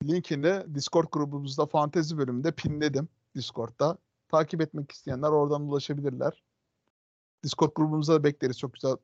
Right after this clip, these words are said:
fantezi muhabbetleri. Yani son dakikalarda kimi oynatalım sorusu falan çok yardımcı ola-, olabilecek durumlar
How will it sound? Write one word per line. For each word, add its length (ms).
fantezi 420
muhabbetleri. 600
Yani 260
son 320
dakikalarda 580
kimi 240
oynatalım 600
sorusu 440
falan 300
çok 240
yardımcı 460
ola-, 160
olabilecek 640
durumlar 320